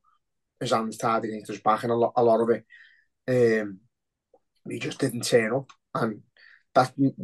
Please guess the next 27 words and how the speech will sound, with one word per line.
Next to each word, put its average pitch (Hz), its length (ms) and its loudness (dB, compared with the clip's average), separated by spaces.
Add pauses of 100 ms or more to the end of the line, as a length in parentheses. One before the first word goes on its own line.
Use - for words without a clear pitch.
know, 151 380 6 (540)
we're 143 100 4
gonna 160 260 10
have 127 200 2 (340)
a 139 80 -6
bad 135 240 0
game 120 240 -2
now 127 180 -2
and 131 100 -4
again, 117 280 -4 (540)
like, 123 240 -8 (220)
where 123 340 2 (320)
it 135 100 -10
doesn't 135 240 -4
go 110 180 0
our 113 200 4
way. 110 180 0
We've 117 140 -8
said 131 220 0
all 120 180 2
season 113 400 -8
we 123 100 -2
haven't 117 260 -2
reached - 280 -12
third 117 260 0
gear 104 220 -8
yet. 117 240 2